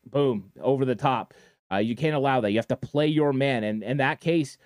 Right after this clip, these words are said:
Hufanga had, you know, Waller in that area. He has to play Waller for sure. Ronnie, what's it going on, Ronnie? Ronnie Montoya says, "And everyone is talking about the Jets versus Miami. Is one of the coaches really on the hot seat since they haven't got a W in about two months?"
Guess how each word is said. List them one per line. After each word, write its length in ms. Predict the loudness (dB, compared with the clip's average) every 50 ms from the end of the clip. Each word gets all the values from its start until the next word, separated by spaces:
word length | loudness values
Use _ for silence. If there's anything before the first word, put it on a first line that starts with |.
| _ _ _
Hufanga 540 | -4 -4 -4 0 0 0 0 0 0 0 -2
had, 520 | -2 -2 -2 0 0 2 2 0 -2 -4 -8 _ _ _ _ _ _ _
you 80 | 0
know, 60 | 0 0
Waller 500 | 2 2 2 2 2 2 2 2 2 2
in 80 | 2
that 160 | 2 0 0
area. 260 | 0 0 0 0 0 0
He 180 | 0 0 0
has 300 | 2 0 0 -2 -2 -4
to 80 | -6 -6
play 240 | -4 -2 -2 0 0
Waller 480 | 0 0 0 0 0 0 -2 -4 -6 _ _ _ _ _ _ _
for 80 | -10 -8
sure. 240 | -6 -4 -4 -4 -2
Ronnie, 400 | 0 0 0 2 2 0 0 0
what's 180 | 0 0 0 -2
it 120 | -4 0
going 320 | 2 2 2 2 0 0 -2
on, 240 | -2 -2 -2 -2
Ronnie? 280 | -2 -4 -4 -2 -2 -2
Ronnie 200 | -2 -2 -2 -2
Montoya 500 | -2 -2 -2 -2 0 0 0 0 0 -2
says, 340 | -2 0 0 0 0 -2 -8 _ _ _ _ _ _
"And 260 | 0 0 0 -2 -4 -8 _
everyone 540 | -2 -2 0 2 2 2 2 2 0 0 -2
is 260 | -2 0 0 0 0 -4
talking 480 | -6 -6 -2 -2 -2 -2 -2 -4 -2
about 300 | -2 -4 -2 -2 -4 -2
the 100 | -4 -6
Jets 340 | -6 -4 -2 -2 -2 -2 -2
versus 220 | -2 -4 -4 -4 -4
Miami. 480 | -4 -2 -2 -2 -2 -2 -4 -6 -8 -10 _ _ _ _
Is 140 | -14 -10 -6
one 160 | -2 -2 0
of 60 | 0 0
the 60 | -2
coaches 400 | 0 0 0 0 0 -2 -2 0
really 240 | 0 2 2 2 0
on 80 | 0
the 60 | -2
hot 240 | -4 -4 -6 -6 -4
seat 260 | -2 -2 -2 -2 -4 -10 -20 _ _ _ _ _ _
since 160 | -8 -6 -2
they 160 | 0 0 0
haven't 400 | 0 0 0 0 0 0 -2 -2
got 200 | -2 -2 -2 -2
a 120 | 0 0 -2
W 460 | -2 -2 -2 -2 -2 0 0 0 0
in 200 | 0 0 -2 -2
about 300 | -2 -2 -2 -4 -4 -8
two 200 | -4 -2 0 0
months?" 460 | 2 0 0 0 -2 -4 -4 -10 -20